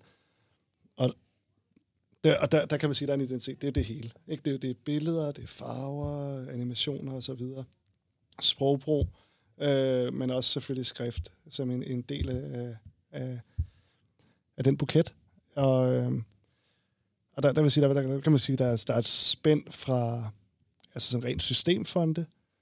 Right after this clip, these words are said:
som er måske det mindst identitetsmæssige. Så kan man gå ud og finde, øh, en Google-fond, øh, måske, eller lignende, altså, eller en open source-fond.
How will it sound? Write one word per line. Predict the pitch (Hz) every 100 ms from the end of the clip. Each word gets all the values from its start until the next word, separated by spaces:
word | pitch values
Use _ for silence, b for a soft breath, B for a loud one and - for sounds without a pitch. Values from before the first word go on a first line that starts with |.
| _
som | - 123
er |
måske | 110 - 156 _ _ - - 143
det |
mindst | 127 175 175 - - _
identitetsmæssige. | 165 151 139 - - 156 - 143 135 143 135 b b b b -
Så | - 143
kan | 156 147
man | 135 123
gå | 139 127
ud | 127 127
og | 90 127
finde, | - 123 123 127
øh, | 120 113 110 104 _ _ _ _ _ _
en | 139 - _ -
Google-fond, | 143 143 156 190 - 170 - - - _ -
øh, | 147 143 143 147 147 147 151 151
måske, | 147 143 - 151 143
eller | 127 123 120
lignende, | 127 143 160 170 160 -
altså, | 117 117
eller | 110
en | 113
open | 131 151 196
source-fond. | - 160 156 - 160